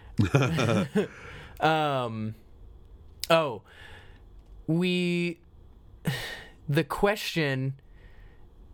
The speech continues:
Speaker 1: or th-, what they want in the book is that they want the answer to life, the universe, and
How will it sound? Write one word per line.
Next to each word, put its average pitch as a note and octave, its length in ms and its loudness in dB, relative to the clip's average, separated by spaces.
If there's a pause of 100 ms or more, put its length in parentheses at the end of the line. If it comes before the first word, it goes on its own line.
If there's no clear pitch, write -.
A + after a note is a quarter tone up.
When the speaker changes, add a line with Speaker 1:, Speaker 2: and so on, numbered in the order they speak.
Speaker 1:
or D#3+ 140 6
th-, D#3 500 0
what F3 160 2
they G3+ 140 2
want C#3 360 0
in C#3 140 2
the C#3+ 80 2
book A#2+ 340 -2
is B2+ 120 0
that C3+ 160 2
they C#3 100 4
want C#3+ 240 0
the C3 180 -2
answer D3 540 2
to B2 720 0
life, B2+ 680 0
the C3 180 4
universe, B2+ 960 0
and A2 380 0